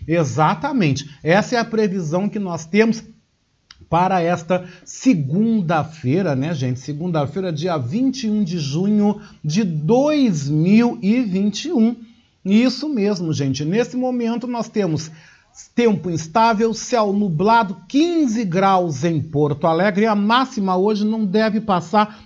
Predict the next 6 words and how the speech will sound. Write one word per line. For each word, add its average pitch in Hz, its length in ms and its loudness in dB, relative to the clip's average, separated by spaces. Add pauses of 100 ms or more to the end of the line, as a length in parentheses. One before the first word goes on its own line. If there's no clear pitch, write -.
dos 214 320 2
dezessete 214 720 -2
graus 175 420 2
aqui 160 180 -2
na 190 160 -4
capital. 165 580 -4